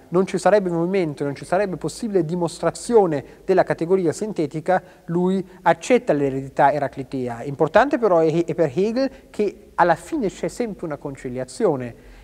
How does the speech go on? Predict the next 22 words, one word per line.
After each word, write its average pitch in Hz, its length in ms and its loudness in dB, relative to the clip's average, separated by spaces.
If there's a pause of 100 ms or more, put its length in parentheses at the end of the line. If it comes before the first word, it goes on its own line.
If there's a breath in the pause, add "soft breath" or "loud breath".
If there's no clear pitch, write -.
in 180 120 0
Eraclito 214 680 2
questo 226 320 4
probabilmente 190 600 4
era 165 120 8
anche 208 240 0
sottinteso, 165 680 -4
in 139 60 -8
quanto 143 280 -2
anche 147 220 -4
lui 185 260 0 (220 loud breath)
dà 165 100 4
una 151 160 4
grande 160 300 2
importanza 151 760 -2 (140)
all'armoni-, 165 600 0
all'armonia 165 600 2
che 143 140 -4
risulta 151 580 0 (220 loud breath)
dalle 151 180 2
forze 143 400 -2
opposte, 131 640 0